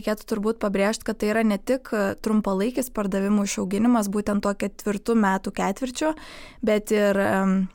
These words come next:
perspektyva labai į ateitį, nes tie žmonės, kurie iš tikrųjų pirks kalėdines dovanas, jeigu jūs būsit puikiai pasiruošę ir viską gerai padarysit, yra tikimybė, jog grįš ir grįš po naujų metų,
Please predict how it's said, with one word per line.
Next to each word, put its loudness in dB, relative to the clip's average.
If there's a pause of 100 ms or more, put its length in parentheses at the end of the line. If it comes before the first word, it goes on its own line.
(340)
perspektyva 2
labai 2
į 2
ateitį, 2
nes 0 (100)
tie 2
žmonės, 2
kurie 0
iš -6
tikrųjų 0
pirks -2
kalėdines 0
dovanas, 2 (400)
jeigu 4
jūs 2
būsit -4
puikiai 2
pasiruošę 0
ir 0
viską -4
gerai 0
padarysit, 0
yra 0
tikimybė, 0
jog -2
grįš -2 (440)
ir 2
grįš 2
po 0
naujų 2
metų, 2